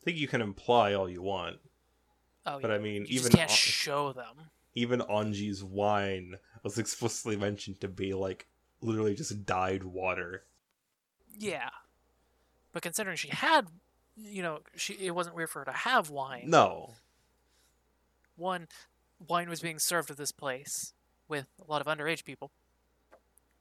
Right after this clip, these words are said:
Speaker 2: With Beatrice, who's so tiny, she might as well be a fucking toddler. <laughs> Uh, that was weird. That was a weird outburst. But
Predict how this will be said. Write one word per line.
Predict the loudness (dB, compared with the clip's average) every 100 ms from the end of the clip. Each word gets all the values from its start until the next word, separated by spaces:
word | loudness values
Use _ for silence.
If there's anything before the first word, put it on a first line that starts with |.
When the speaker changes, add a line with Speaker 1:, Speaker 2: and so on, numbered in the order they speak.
| -14
Speaker 2:
With | -2
Beatrice, | 4 4 4 0 0 -2 -4 _ _ -20 _ 0
who's | 4
so | 4
tiny, | 4 6 6 6 -4 -8 _ _ _ _ _ _
she | -18 0
might | 0
as | 2
well | -2
be | -4 -4
a | -6
fucking | -6 -6 -6 -4
toddler. | 2 4 4 2 0 -2
<laughs> | -2 -2 -14 -18 -18 -16 -18 -20 -20 -20 -20 _ _ _ _ _ _ _ _ _ _ _ _ _ _ _ _ _ _ _ _ _ _
Uh, | -14 -14 -14 _
that | -2 -2
was | -4 -12 _ _
weird. | -10 -8 -8 _ _ -4
That | -4
was | -2
a |
weird | -2 0
outburst. | 0 -2 -10 -12 -18 -18 -16 -16 -20 -20 _
But | -12